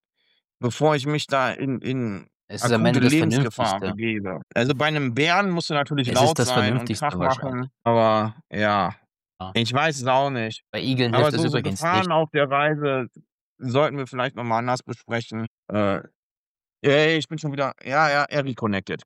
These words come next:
Speaker 1: Lass uns Gefahren, also, Gefahren auf der Reise ist, ist, glaube ich, ganz eigenes Thema an sich. Dann lass uns mal zum Schluss kommen. Also, ich glaube,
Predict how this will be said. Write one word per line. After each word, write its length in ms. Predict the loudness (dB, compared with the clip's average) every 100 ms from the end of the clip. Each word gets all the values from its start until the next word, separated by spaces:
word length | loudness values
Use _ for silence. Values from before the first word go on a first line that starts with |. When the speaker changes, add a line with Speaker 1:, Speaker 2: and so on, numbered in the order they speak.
| 0
Speaker 1:
Lass 200 | 0 0
uns 140 | -6
Gefahren, 560 | -8 -4 0 2 0 -4
also, 280 | -4 -2 -4
Gefahren 420 | -6 -2 0 0
auf 140 | -2
der 140 | -2 0
Reise 360 | 2 2 2 0
ist, 240 | -2 -6
ist, 140 | -10 -2
glaube 240 | 0 0
ich, 100 | -4 -12 _ _ -4
ganz 320 | -2 -2 -4 0
eigenes 380 | 0 0 -4 -6
Thema 360 | -6 -4 -4 -6
an 120 | -6
sich. 260 | -6 -8 -12 _
Dann 140 | -2 0
lass 160 | 0
uns 160 | 0 -2
mal 120 | -2
zum 140 | -4
Schluss 280 | -4 -4 -4
kommen. 360 | -2 0 0 -4
Also, 180 | -2 -2
ich 100 | -2
glaube, 260 | 2 2